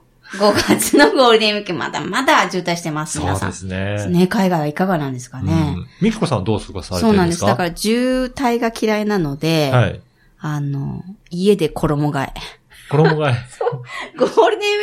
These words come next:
Speaker 1: ィークって言われたら衣替え。
Speaker 2: ああ。そこでじゃあ夏に
Speaker 1: 遅い？
Speaker 2: 切り替わるわけですかね。
Speaker 1: あれ、一般的に遅いのかな？
Speaker 2: うちは決めてないから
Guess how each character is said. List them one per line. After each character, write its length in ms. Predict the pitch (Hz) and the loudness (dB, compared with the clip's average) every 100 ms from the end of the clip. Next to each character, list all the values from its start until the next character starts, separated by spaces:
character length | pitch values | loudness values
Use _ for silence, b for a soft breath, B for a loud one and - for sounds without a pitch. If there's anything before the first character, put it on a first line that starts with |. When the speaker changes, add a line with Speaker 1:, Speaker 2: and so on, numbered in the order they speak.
| 427 | -2
Speaker 1:
ィ 40 | |
ー 20 | |
ク 80 | - | -6
っ 20 | |
て 80 | - | -2
言 40 | 208 | 0
わ 20 | 202 | 2
れ 80 | |
た 100 | 208 | 2
ら 140 | 247 240 | 2 2
衣 380 | - 170 151 147 | -2 -8 -8 -10
替 40 | 143 | -12
え。 80 | - _ _ _ 104 | -16 _ _ _ -8
Speaker 2:
あ 420 | 110 107 104 107 | -6 -6 -8 -14
あ。 20 | - | -18
そ 120 | - | -6
こ 100 | 143 | -2
で 100 | 131 | 0
じ 80 | 123 | 2
ゃ 80 | 131 | 0
あ 40 | |
夏 260 | 101 113 123 | 0 -4 -4
に 180 | 107 - - | -4 -6 -4
Speaker 1:
遅 300 | 202 - 415 | 0 4 6
い？ 40 | |
Speaker 2:
切 20 | |
り 40 | 135 | 6
替 40 | |
わ 60 | 110 | 4
る 80 | 90 | 0
わ 80 | |
け 80 | 87 | -6
で 100 | 90 | -10
す 140 | 82 87 85 - | -14 -18 -20 -16
か 140 | 80 | -12
ね。 300 | 87 113 113 _ _ _ _ | -8 -8 -8 _ _ _ _
Speaker 1:
あ 80 | 226 | -8
れ、 80 | 285 | -6
一 160 | 220 | -6
般 100 | 403 | -4
的 160 | 440 415 | 0 0
に 80 | 330 | 2
遅 280 | 262 - 339 | 2 4 4
い 40 | |
の 120 | 165 | 4
か 160 | 135 139 | 0 -6
な？ 200 | 139 - _ _ _ | -6 -12 _ _ _
Speaker 2:
う 80 | 117 | -18
ち 440 | - - - 117 | -16 -12 -8 -6
は 280 | 120 120 120 | -2 0 0
決 200 | 117 - | -2 0
め 140 | 131 127 | 0 2
て 120 | 139 | 0
な 140 | 143 | 2
い 100 | 117 | 0
か 100 | 95 | 0
ら 400 | 95 101 92 - | -2 -2 -4 -6